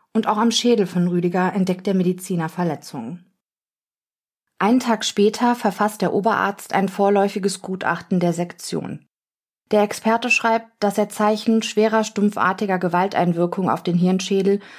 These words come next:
und Zeichen vielfacher scharfrandiger Gewalteinwirkung im Bereich des gesamten Brustkorbes festgestellt habe. Durch die Gewalteinwirkung auf den Schädel sei es zu drei Einbruchsbrüchen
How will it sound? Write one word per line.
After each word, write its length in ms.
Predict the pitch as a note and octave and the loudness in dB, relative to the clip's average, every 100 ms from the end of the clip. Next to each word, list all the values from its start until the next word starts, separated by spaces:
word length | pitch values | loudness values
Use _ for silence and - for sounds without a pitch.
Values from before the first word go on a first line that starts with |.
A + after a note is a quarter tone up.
| - - - | -20 -12 -2
und 180 | F#3 | -2
Zeichen 440 | - G3+ G#3 A#3 G#3+ | 2 0 2 2 0
vielfacher 680 | - A#3 A#3 A3+ G#3+ G#3+ G#3 | 2 2 2 2 -2 0 -2
scharfrandiger 760 | - G3 G3 - F#3 F3+ F#3 | 0 0 0 0 0 2 0
Gewalteinwirkung 1080 | F3 E3+ E3+ F#3 E3 E3 E3 E3+ F#3+ F#3 F#3+ - - - | 0 0 0 0 -2 0 -2 0 2 2 2 -4 -20 -2
im 120 | G3 | 2
Bereich 340 | F#3+ G3 G3+ G3+ | 2 2 0 -2
des 160 | G3+ | -4
gesamten 440 | G3+ F#3 G#3 G#3 F#3 | 0 2 0 0 -2
Brustkorbes 640 | D#3+ D#3 - D3+ D3 - | -2 -4 -4 -4 -4 -6
festgestellt 680 | - D3 - D3 - F3 - | -8 -8 -8 -8 -8 -10 -12
habe. 340 | E2+ - - - _ _ _ _ _ _ - | -10 -10 -12 -14 _ _ _ _ _ _ -2
Durch 160 | A3 G#3+ | 0 2
die 80 | |
Gewalteinwirkung 840 | A3 G#3 A3+ - A3+ A3 A3 A3+ G#3 | 2 2 2 2 2 2 2 2 0
auf 140 | F3+ | 0
den 200 | G3+ G3 | 0 -2
Schädel 460 | F#3+ - G#3+ A3 G#3 | -2 0 2 2 0
sei 220 | - G3 G3+ | 0 0 0
es 180 | G3 | -4
zu 160 | - F#3+ | -4 -4
drei 340 | F#3 G3 G#3+ | 0 0 0
Einbruchsbrüchen 1000 | F3+ G#3 G3 E3+ - - F3 F3 G3+ G3+ | 2 2 2 -2 -4 -4 -2 2 2 2